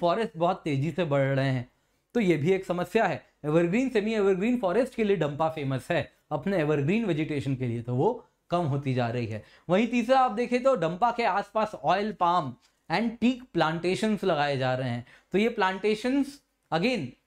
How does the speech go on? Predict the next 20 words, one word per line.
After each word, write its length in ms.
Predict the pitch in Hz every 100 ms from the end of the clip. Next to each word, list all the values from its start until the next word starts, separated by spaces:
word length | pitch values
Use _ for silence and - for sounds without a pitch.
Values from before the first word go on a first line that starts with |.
| _
अब 120 | 170
जानवर 380 | 147 160 185 247
को 120 | 247
तो 120 | 262
नहीं 200 | 233 214
मालूम 340 | 247 208 202 190
है 60 | 196
खास 280 | 165 170 165
जंगल 300 | 147 147 170
कहाँ 260 | 170 151 180
खत्म 240 | 151 175
हो 120 | 160
रही 140 | 156 160
है, 60 |
कहाँ 220 | 165 139 143
प्लांटेशन 560 | 143 131 135 127 196 - _ _ -
स्टार्ट 280 | 254 220
हो 120 | 175 170
रहा 160 | 135
है। 140 | 117